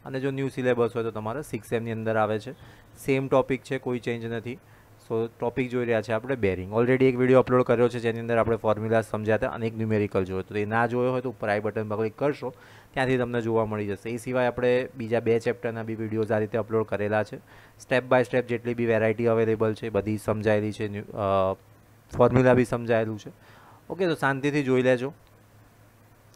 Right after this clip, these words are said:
અને ક્યાંય બી તકલીફ પડે તો કમેન્ટ કરજો, તો અમે હન્ડ્રેડ પર્સન્ટ તમને ગાઈડ કરીશું. હવે વાત કરીએ ફ્રેન્ડ્સ, લાસ્ટ લેક્ચરની અંદર આપણે આ જોયો હતો ન્યુમેરિકલ. હવે એક જે બીજા ટાઈપનો જે ન્યુમેરિકલ છે એ જોઈ લઈએ. ઓકે, સો ક્વેશ્ચન કંઈક આ રીતનો છે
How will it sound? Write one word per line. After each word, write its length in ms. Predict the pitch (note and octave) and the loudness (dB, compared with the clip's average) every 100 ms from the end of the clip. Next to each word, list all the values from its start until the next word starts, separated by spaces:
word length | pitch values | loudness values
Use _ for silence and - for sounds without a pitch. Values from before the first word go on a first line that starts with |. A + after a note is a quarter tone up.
| - - - | -20 -18 -10
અને 360 | A2+ A2+ A2+ A2+ _ - _ _ | -4 -2 -2 -4 _ -20 _ _
ક્યાંય 160 | C#3 B2+ | -4 -2
બી 100 | B2+ | 0
તકલીફ 320 | B2+ A#2+ A#2 | 0 0 -2
પડે 200 | B2+ A2+ | 0 0
તો 60 | A2+ | -2
કમેન્ટ 360 | A2+ A2+ A2+ | -4 -4 -4
કરજો, 200 | A#2 A2+ | -4 -4
તો 80 | A#2 | -6
અમે 160 | G#2 G#2+ | -4 -6
હન્ડ્રેડ 260 | G2 G#2 | -4 -6
પર્સન્ટ 320 | F#2+ G2+ G#2 | -4 -8 -8
તમને 200 | F#2+ G2 | -10 -10
ગાઈડ 280 | G2 F#2 - - - - - - | -6 -4 -6 -10 -20 -20 -20 0
કરીશું. 540 | C3 A#2+ G3 - - - | 4 4 2 -12 -14 -2
હવે 120 | C#3 | 2
વાત 280 | C3+ C#3 - | 4 2 2
કરીએ 200 | C#3 C#3+ | 0 0
ફ્રેન્ડ્સ, 380 | C#3 C3+ C3 B2+ | 0 -4 -6 -2
લાસ્ટ 240 | A#2+ A#2+ | -2 0
લેક્ચરની 340 | B2+ - B2 | -6 -4 -6
અંદર 200 | A#2+ A#2+ | -6 -2
આપણે 180 | A#2 A#2 | -2 2
આ 100 | A#2 | 0
જોયો 260 | A2 A2+ A2 | 0 -2 -2
હતો 140 | A2+ | -2
ન્યુમેરિકલ. 500 | A2 G#2 G#2+ G#2+ A#2+ - - | -6 -6 -8 -8 -10 -14 -10
હવે 160 | A2 G#2+ | -4 -4
એક 120 | G#2+ | -4
જે 120 | A2+ | -8
બીજા 320 | A2+ B2+ B2+ C#3 | -6 -2 0 2
ટાઈપનો 300 | C3+ B2+ B2 | 2 -2 -6
જે 100 | B2+ | -6
ન્યુમેરિકલ 480 | A#2+ A#2+ A2+ A#2+ | -4 -4 -2 -2
છે 140 | A2 A#2 | -4 -4
એ 60 | |
જોઈ 160 | G#2+ A2 | -4 -2
લઈએ. 240 | G#2+ G#2+ - - - - - - | -4 -6 -12 -20 -20 -20 -20 -14
ઓકે, 220 | A#2 C#3 | -4 -4
સો 160 | - A#2+ | -4 -2
ક્વેશ્ચન 400 | B2 A#2 C#3+ C#3 | -2 -2 -2 -2
કંઈક 160 | C3+ | 2
આ 100 | B2+ | 2
રીતનો 340 | B2 A2+ A#2+ A2 | 2 -4 -8 -6
છે 180 | A#2+ | -8